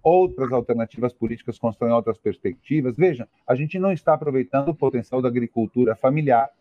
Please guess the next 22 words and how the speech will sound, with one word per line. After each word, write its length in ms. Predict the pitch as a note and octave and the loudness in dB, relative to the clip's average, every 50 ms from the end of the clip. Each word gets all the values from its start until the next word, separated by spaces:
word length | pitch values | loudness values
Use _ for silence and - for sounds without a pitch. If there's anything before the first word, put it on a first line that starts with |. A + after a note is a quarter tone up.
| - - - | -2 -2 0
a 80 | C3 C3 | 0 0
gente 260 | B2+ D3 C#3 - D3+ | 0 -2 -4 -4 -2
não 140 | C#3+ C#3 C#3 | -2 -2 -2
está 240 | C3+ - - B2+ | 0 0 2 2
aproveitando 560 | B2+ B2 C3+ B2+ A#2+ A#2+ A2+ - A#2+ A#2+ B2 A#2+ | 2 2 0 -2 -2 -4 -4 -2 -2 0 0 0
o 40 | |
potencial 400 | A#2 - A#2+ G#2 - - A#2+ A#2 | 0 -2 -4 -4 -2 0 0 2
da 120 | A2+ A2+ A2 | 2 2 0
biodiversidade, 1040 | G#2+ G#2 G#2+ G#2+ G#2 G#2 G2+ A2 G#2 - - C#3 C3+ A#2 G#2+ G#2 G2 G2 F#2 F#2+ _ _ _ _ - | 0 -2 -4 -4 -4 -2 -2 -2 -2 -2 -6 -2 2 4 4 4 4 0 -4 -10 _ _ _ _ -2
a 80 | A#2 | -2
gente 240 | A#2+ C3 C#3+ C3+ C#3 | 0 0 -4 -6 -4
não 140 | C3+ C#3 C#3 | -2 -2 -2
está 220 | C3 - - B2+ | -2 0 0 0
aproveitando 560 | B2 B2 B2+ A#2+ A#2 A2+ A2 _ - A#2+ A#2+ | 0 0 -2 -4 -4 -4 -6 _ -6 -2 -2
o 60 | A#2+ - | -2 -2
potencial. 520 | - A#2 - A#2 A2+ - - - A#2+ C#3 | -2 -6 -6 -6 -10 -6 -2 -2 -2 -2
Então, 340 | C#3+ D3 - F3 F#3+ G#3 G#3 _ _ _ _ _ | -2 -4 -2 -2 -2 -2 -2 _ _ _ _ _
eu 120 | - D#3 D#3 | 0 4 4
acho 280 | D3 D#3 D#3 - E3+ | 4 2 2 -4 -8
que 280 | D#3 - D3 D3 D3 C3+ | -8 -6 -4 -4 -2 -2
o 160 | A2+ C3+ C3 | 0 0 0
cenário 640 | B2 - - A#2+ A#2 A#2+ B2+ D3 E3+ F#3 G#3 A#3 A#3 | 0 -2 -4 -4 0 2 2 2 2 0 -2 -6 -8